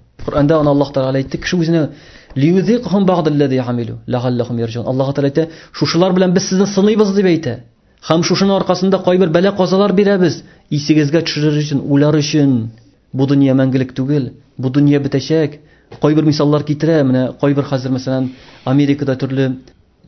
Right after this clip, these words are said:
җир тетрәүләр дисеңме, яки су басуы дисеңме, көчле җилләр аркасында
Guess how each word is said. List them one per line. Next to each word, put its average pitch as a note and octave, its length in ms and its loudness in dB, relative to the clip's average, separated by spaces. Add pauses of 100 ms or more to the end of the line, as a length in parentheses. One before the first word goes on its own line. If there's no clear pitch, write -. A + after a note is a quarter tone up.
(180)
җир E3 300 -2
тетрәүләр C#3 400 0
дисеңме, C3 480 -2
яки C#3 260 -2
су D3 160 -2
басуы C#3+ 380 0
дисеңме, C3+ 500 -2
көчле - 320 -4
җилләр C#3+ 360 2
аркасында C3+ 420 0